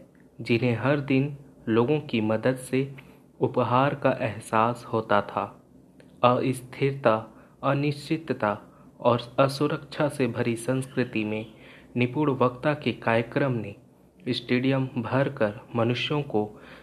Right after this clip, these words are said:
जो न केवल रचनात्मकता, उत्पादकता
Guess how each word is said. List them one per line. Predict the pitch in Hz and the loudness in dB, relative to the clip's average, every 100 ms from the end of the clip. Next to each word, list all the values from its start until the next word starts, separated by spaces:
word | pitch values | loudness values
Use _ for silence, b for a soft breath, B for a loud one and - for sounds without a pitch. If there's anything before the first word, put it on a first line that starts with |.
| B 117 | B 2
जो | 131 | 4
न | 139 143 139 | 4 2 0
केवल | 147 147 139 | 0 2 4
रचनात्मकता, | 123 123 - 135 139 139 165 165 - - 104 104 - B B 120 | 4 2 0 0 0 2 2 0 -2 -4 -4 -4 -14 B B -4
उत्पादकता | 113 - 123 123 139 - 143 143 - - | -2 0 2 2 -2 0 0 0 -4 -20